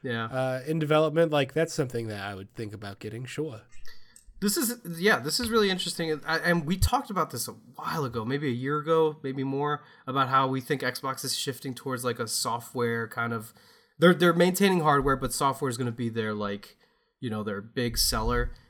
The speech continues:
Speaker 1: And it's, it's definitely, like, I think it's, it's showing, and we'll see a lot more of that next year when more Bethesda games come out exclusively on Game Pass and all that kind of stuff.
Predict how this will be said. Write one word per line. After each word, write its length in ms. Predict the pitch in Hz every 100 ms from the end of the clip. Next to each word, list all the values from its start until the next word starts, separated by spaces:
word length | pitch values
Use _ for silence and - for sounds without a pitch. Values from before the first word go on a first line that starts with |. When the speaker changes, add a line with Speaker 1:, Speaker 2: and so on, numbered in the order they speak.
| -
Speaker 1:
And 160 | 135
it's, 340 | 139 - - -
it's 200 | 120 -
definitely, 480 | 147 139 139 123 117
like, 240 | 110 104
I 80 | 107
think 160 | 127
it's, 180 | 117 -
it's 220 | 113 -
showing, 400 | - 120 110 107
and 120 | 107 110
we'll 120 | 123
see 120 | 139
a 40 | 110
lot 200 | 107 104
more 160 | 107
of 40 | 104
that 180 | 104 104
next 260 | 107 -
year 100 | 104
when 220 | 98 98 104 _ _ _ -
more 160 | 143 151
Bethesda 480 | 131 - 160 - 143
games 280 | 143 135
come 200 | - 143
out 260 | 135 131 -
exclusively 640 | 123 - 151 - 127 127
on 80 | 120
Game 180 | 127 120
Pass 380 | 120 117 113 110
and 60 |
all 60 | 98
that 100 | 104
kind 160 | 87 95
of 40 |
stuff. 380 | - 92 104